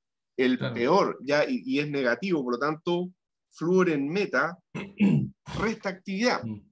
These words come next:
Speaker 1: O sea, en otras palabras, vean, a partir de una ecuación estamos concluyendo una cuestión, eh, químico-biológica. Tener flúor en la posición meta resta actividad antiadrenérgica.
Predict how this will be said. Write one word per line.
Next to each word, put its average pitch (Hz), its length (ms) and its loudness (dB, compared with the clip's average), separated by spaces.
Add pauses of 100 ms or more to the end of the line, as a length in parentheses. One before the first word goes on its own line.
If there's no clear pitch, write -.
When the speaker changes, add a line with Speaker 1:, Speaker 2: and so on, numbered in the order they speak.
Speaker 1:
O - 80 -10
sea, 170 340 4
en 151 100 0
otras 202 240 0
palabras, 180 720 4 (320)
vean, 156 380 0
a 117 120 0
partir 123 240 0
de 214 60 4
una 220 80 0
ecuación 208 440 0
estamos 175 340 2
concluyendo 165 520 0
una 160 160 0
cuestión, 156 640 2 (360)
eh, 113 560 0 (720)
químico-biológica. 156 1000 2 (880)
Tener 180 380 2
flúor 175 640 0
en 151 140 -2
la 139 100 0
posición 185 500 -4
meta 165 460 0 (920)
resta 233 480 2
actividad 208 680 2 (280)
antiadrenérgica. 165 1120 0